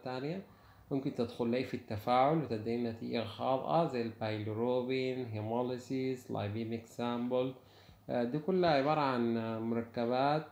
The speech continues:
بتخش لي مع النتيجة بتديني false increase result،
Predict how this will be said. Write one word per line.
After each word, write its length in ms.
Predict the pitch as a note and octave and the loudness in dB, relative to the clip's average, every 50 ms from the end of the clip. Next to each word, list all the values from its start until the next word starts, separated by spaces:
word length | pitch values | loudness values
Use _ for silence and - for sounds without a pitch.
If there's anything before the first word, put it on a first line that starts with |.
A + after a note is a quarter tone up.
| - - - | -14 -8 -6
بتخش 440 | B2+ A#2+ A#2+ - - A2+ G#2 - - | -6 -6 -6 -6 -8 -8 -8 -4 -4
لي 220 | A#2 A#2 B2+ C3 | -2 -2 0 0
مع 260 | C3 C3 B2 A2+ G#2+ G#2+ | 0 0 0 0 0 -2
النتيجة 480 | A2 A2 A2 G#2+ - B2+ C3+ D3+ E3+ | -2 -2 -4 -4 -4 -4 -2 -2 -2
بتديني 400 | D#3 C3 B2 A#2 A#2 A#2 A#2+ B2 | -2 -2 -4 -4 -2 -4 -4 -4
false 340 | - - A#2+ B2 B2 A#2+ A#2+ | -4 -2 -2 0 0 0 -2
increase 600 | - A#2+ A2 G#2 - A2 A2+ A#2 A#2 A2+ - - | -4 -6 -8 -8 -6 -4 -4 -4 -4 -6 -8 -10
result، 340 | A2+ G#2+ G#2 G#2+ G#2 G2+ G2+ | -8 -6 -4 -4 -4 -6 -6